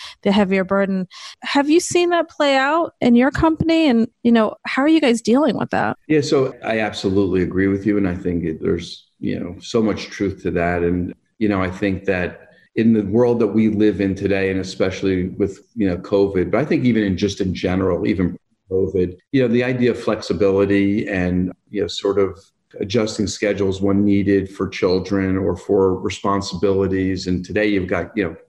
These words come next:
Speaker 2: a lot of caregiving responsibilities beyond children, even with parents and grandparents and such. So I think that, you know, what we try to do within Schlesinger Group is really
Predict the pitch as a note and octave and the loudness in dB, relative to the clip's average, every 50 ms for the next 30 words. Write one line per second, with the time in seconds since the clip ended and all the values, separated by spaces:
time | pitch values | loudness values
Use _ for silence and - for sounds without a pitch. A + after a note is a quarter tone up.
0 | - G2 F#2 F2+ F2+ F2+ - - G#2 A#2 B2 A2+ G#2+ G2 G2+ F#2+ F#2+ F#2 F#2 - | -4 -2 0 0 -2 -4 -4 -4 -2 -2 0 0 0 0 -2 -2 -4 -4 -4 -4
1 | - F#2+ F#2+ G2 - - F#2+ G2 F#2 - - G2+ G2+ G2+ A#2 B2+ B2 - - E2 | -2 -2 -2 -2 -4 -2 -2 -2 -2 -2 -4 -4 -2 0 2 0 0 0 -2 -2
2 | D#2 D2 - F2+ F2 F2 - _ _ _ - A2+ G#2 G2 G#2 G2 G2+ G2 F#2 F#2+ | -4 -4 -6 -6 -8 -10 -10 _ _ _ -4 -4 -2 0 0 0 0 0 -2 -2
3 | - - - G2+ G2+ G#2 G#2 G#2 G2+ F#2 F#2 F2 E2 F#2 G#2 A#2 A#2 A2+ G2+ F#2+ | -6 -12 -8 -6 -4 -4 -2 -4 -4 -4 -6 -6 -4 -2 -2 -2 -2 -2 -4 -4
4 | G2 F#2+ F#2+ - - - - - - F#2+ F#2 G2 - - - _ _ _ - - | -4 -4 -6 -8 -8 -10 -8 -4 -2 -2 -2 -4 -6 -10 -20 _ _ _ -18 -8
5 | - - A#2+ A2+ A2 - D#3+ D3 C3+ C3+ B2+ A2 G#2+ G#2+ B2 A2 A2 G#2+ G#2 G2+ | -2 0 0 0 2 2 2 0 2 2 0 0 0 0 2 2 2 2 2 0
6 | G#2 G#2+ A2+ G#2 G#2+ G#2+ B2 C#3 D3+ C#3 - - B2+ A#2 G#2+ G#2+ G2 F#2+ G#2 G2+ | 0 0 0 2 2 2 2 2 0 0 -2 -2 0 0 0 0 0 2 2 2
7 | G2 G2+ G2 G2 G#2 - - _ _ - A2 G#2 - G2+ F#2 - - - D3+ D3+ | 2 2 2 0 -2 -4 -10 _ _ -6 -4 -2 -2 -2 -4 -4 -2 -2 -2 0
8 | C3 - B2 A2 G2+ F#2+ F2+ G#2+ G#2 G2+ F#2+ - F#2+ F2+ F#2+ A2+ A2+ A2 G#2+ G#2+ | 0 0 0 0 0 0 0 2 0 0 0 -2 -6 -4 0 2 2 4 4 2
9 | G#2 G#2 G#2 | 2 0 -4